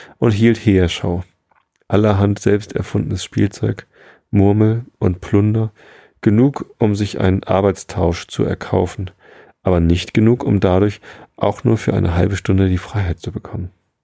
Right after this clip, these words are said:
So steckte er seine armselige Habe wieder in die Tasche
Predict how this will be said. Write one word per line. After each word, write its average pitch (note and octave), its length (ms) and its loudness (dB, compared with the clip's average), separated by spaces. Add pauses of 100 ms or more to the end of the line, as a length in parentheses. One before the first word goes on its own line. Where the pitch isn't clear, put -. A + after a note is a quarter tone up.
(1080)
So G#2 240 2
steckte - 460 -2
er F#2 280 4
seine F2 320 2
armselige F#2 600 2
Habe F2+ 340 0
wieder F#2+ 200 2
in F#2 80 0
die F2+ 100 -2
Tasche F2+ 380 -4